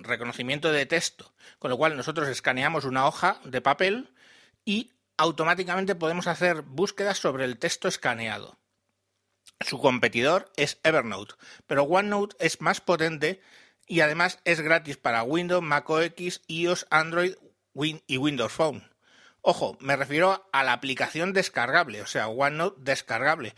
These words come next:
puesto que también, como os he dicho, tenemos la versión online. Luego tenemos el Office de escritorio,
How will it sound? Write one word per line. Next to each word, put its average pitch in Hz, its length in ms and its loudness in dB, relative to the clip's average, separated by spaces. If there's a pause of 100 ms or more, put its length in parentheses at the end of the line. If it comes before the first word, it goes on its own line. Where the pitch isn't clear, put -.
(180)
puesto 139 280 -2
que 151 120 0
también, 147 400 0
como 135 180 -2
os - 100 -6
he 135 80 2
dicho, 131 320 -4
tenemos 131 320 -2
la 127 120 2
versión 113 420 -2
online. 101 500 -6 (720)
Luego 196 240 2
tenemos 202 500 0
el 147 180 2
Office 180 300 -2
de 160 100 0
escritorio, 113 640 -4